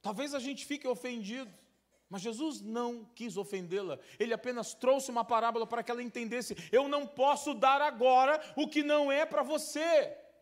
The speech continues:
Ela disse: "Senhor, eu também vou usar uma parábola. Até os cachorrinhos comem das migalhas."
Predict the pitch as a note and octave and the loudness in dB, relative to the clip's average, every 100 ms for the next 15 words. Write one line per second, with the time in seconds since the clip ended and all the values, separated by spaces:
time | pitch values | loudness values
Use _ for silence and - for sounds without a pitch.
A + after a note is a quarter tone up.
0 | _ _ _ _ _ _ _ _ _ _ | _ _ _ _ _ _ _ _ _ _
1 | _ _ F3 F#3+ F3 D3 F3 F3 - F#3 | _ _ -6 -4 -4 -6 -10 -12 -12 -10
2 | D#3 F#3 C#3 - - _ _ _ _ - | -8 -8 -10 -14 -20 _ _ _ _ -12
3 | D3+ F3+ F#3+ F#3 E3+ F3 D#3+ E3+ F3 F#3+ | -8 -6 -4 -4 -4 -4 -6 -4 -4 -2
4 | E3+ B2+ A2+ - - G3 F#3+ - A#3 A#3 | -4 -6 -10 -12 -14 -12 -12 -8 -8 -8
5 | F3 - F#3 F#3+ E3 F#3+ E3 - F#3 E3 | -10 -12 -12 -8 -8 -8 -12 -12 -12 -10
6 | D#3 D3 B2 D3 D3+ D#3 C3+ - - - | -12 -12 -14 -14 -14 -18 -20 -20 -20 -20
7 | - | -20